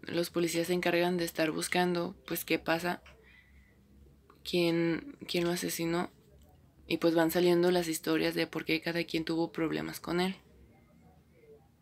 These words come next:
El velador se llama Don Jesús, que para mí es uno de los principales. Y hay un niño que se llama Isidro, que tra-, también trabaja ahí y que es muy amigo de do-, Don Jesús, que se la pasa, eh,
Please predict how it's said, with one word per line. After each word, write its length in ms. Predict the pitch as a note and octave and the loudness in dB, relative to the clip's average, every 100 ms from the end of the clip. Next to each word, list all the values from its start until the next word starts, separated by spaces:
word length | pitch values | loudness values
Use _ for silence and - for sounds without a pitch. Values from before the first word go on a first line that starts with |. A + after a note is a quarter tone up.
| _ _ _ _ | _ _ _ _
El 160 | F3+ F3+ | 0 4
velador 360 | F#3 F3+ E3+ | 6 6 6
se 80 | F#3 | 4
llama 260 | F#3+ G3 G3+ | 2 4 4
Don 160 | G#3 | 2
Jesús, 380 | G#3 G#3 A#3+ C4 | 2 0 -2 -2
que 140 | F#3+ | -4
para 200 | F3 E3 | -2 -2
mí 80 | D#3+ | -2
es 100 | E3+ | -4
uno 160 | F3 F3 | -4 -2
de 80 | E3+ | -2
los 140 | F3+ | -6
principales. 680 | - E3+ F3+ F3 F3+ D#4 - - - - - - - - - - - - | -8 -8 -4 -2 0 -2 -6 -14 -18 -18 -20 -20 -20 -20 -20 -20 -20 -4
Y 380 | F#3 F#3 F3+ F3 | 2 4 6 6
hay 180 | F3 F3 | 6 6
un 140 | F#3+ | 4
niño 240 | F#3+ F#3 F3+ | 4 2 0
que 100 | F#3 | -2
se 120 | E3+ | 0
llama 220 | E3 E3 | 2 2
Isidro, 440 | E3+ F3 F3 F#3+ | 0 0 0 -2
que 200 | G3 E3 | -2 -4
tra-, 300 | E3 E3 E3 - - | -2 -2 -2 -6 -2
también 300 | F3 E3 D#3+ | 0 2 2
trabaja 380 | F3+ F3+ F#3 | 4 4 4
ahí 240 | G#3 A3+ - - - - - - - - - | 2 0 -4 -12 -18 -20 -20 -20 -20 -20 -4
y 140 | F3 | -2
que 120 | E3+ E3+ | 2 2
es 80 | |
muy 260 | F3+ F#3 F3 | 4 4 4
amigo 440 | F3+ F3 E3+ F3 | 4 4 4 4
de 160 | E3+ E3 | 4 4
do-, 260 | D#3+ D#3+ - | 2 -2 -4
Don 260 | - F3 F3+ | -4 -2 -2
Jesús, 360 | F3 F#3+ G3+ | -4 -2 -4
que 120 | - F3 | -2 -4
se 120 | E3+ | -2
la 160 | D#3+ | -2
pasa, 380 | D#3+ D#3+ F3 F3+ | -2 -2 -2 -4
eh, 540 | - E3 E3 D#3+ - | -2 0 0 0 -4